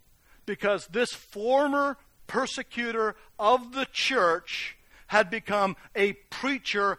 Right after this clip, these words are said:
of the gospel of Jesus Christ. And that, that needs to be explained. How did that happen? How did that happen?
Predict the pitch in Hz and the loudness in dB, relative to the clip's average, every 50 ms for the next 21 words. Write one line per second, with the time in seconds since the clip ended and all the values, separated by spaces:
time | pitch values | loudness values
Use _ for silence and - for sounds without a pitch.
0 | - - - - 202 208 180 202 220 202 170 208 202 190 180 160 - - - 180 | -6 -8 0 2 2 2 2 0 -8 -4 0 2 2 4 2 0 -2 -6 -6 -4
1 | 170 165 156 131 - - - - 170 - - 170 160 151 135 147 143 - - - | -4 -4 -4 -6 -8 -10 -6 -6 -6 -6 -6 -6 -6 -6 -6 -8 -10 -10 -6 -2
2 | 160 143 123 107 95 - - - - - - - - - - - - - - 196 | -2 -2 -2 -2 -6 -12 -18 -20 -20 -20 -20 -20 -20 -20 -20 -20 -12 -2 2 4
3 | 190 180 165 - - - - 156 127 143 139 202 226 262 220 196 214 - - - | 4 4 2 -2 -10 -16 -16 -16 -12 2 8 10 10 10 10 8 6 2 -4 -14
4 | - _ _ - _ _ - _ _ - - - _ _ - - - _ _ - | -18 _ _ -20 _ _ -20 _ _ -20 -20 -20 _ _ -20 -20 -20 _ _ -20
5 | - - - _ - - _ _ - - _ - 208 220 269 294 302 294 285 233 | -20 -20 -20 _ -20 -20 _ _ -20 -20 _ 2 6 6 6 6 4 0 -2 -2
6 | - - - 220 180 214 175 - - - - - - 185 180 175 165 156 135 113 | -4 -8 -8 -4 -2 0 0 -2 -2 -6 -12 -8 -4 -2 -2 -2 -2 -4 -6 -10
7 | - - - _ - _ - - - _ _ _ _ _ - - - - _ _ | -12 -18 -20 _ -20 _ -20 -20 -20 _ _ _ _ _ -20 -20 -20 -20 _ _
8 | _ _ - - _ _ - - - _ _ _ _ - - 233 302 302 330 302 | _ _ -20 -20 _ _ -20 -20 -20 _ _ _ _ -2 2 4 6 6 6 4
9 | 294 269 185 156 147 139 202 220 220 233 220 185 170 151 170 151 151 147 - - | 2 0 -2 -4 -2 2 4 6 6 6 4 2 2 0 2 2 2 0 -2 -4
10 | 143 123 107 - _ _ _ _ _ _ _ - - _ _ - - _ _ - | -6 -8 -8 -12 _ _ _ _ _ _ _ -20 -20 _ _ -20 -20 _ _ -20
11 | - _ _ _ _ _ _ _ _ _ _ _ _ _ _ _ - - _ _ | -20 _ _ _ _ _ _ _ _ _ _ _ _ _ _ _ -20 -20 _ _
12 | _ - - - - - - 339 370 370 320 277 233 170 175 202 214 233 240 226 | _ -14 -10 -8 -6 -6 -4 -4 -4 -4 -4 -6 -8 -6 -4 -2 0 2 2 0
13 | 226 - - 131 117 - - - - | 0 -4 -8 -14 -14 -16 -16 -20 -20